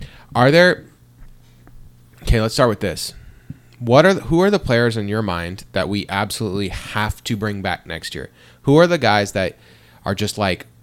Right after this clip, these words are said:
absolute, and let's not include rookie contracts or restricted free agents. Obviously, Shaq Griffin, Deion Jordan, uh, other rookie contracts, Posich, uh,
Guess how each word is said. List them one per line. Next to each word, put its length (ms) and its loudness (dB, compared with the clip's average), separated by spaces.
absolute, 680 0
and 160 -4
let's 180 -2
not 160 2
include 320 -2
rookie 280 -4
contracts 540 -4
or 180 -2
restricted 400 -10
free 160 -6
agents. 420 -12
Obviously, 340 0
Shaq 260 -2
Griffin, 360 -4
Deion 300 -4
Jordan, 480 -6
uh, 360 -2
other 420 -2
rookie 280 -2
contracts, 420 -4
Posich, 840 -4
uh, 560 -4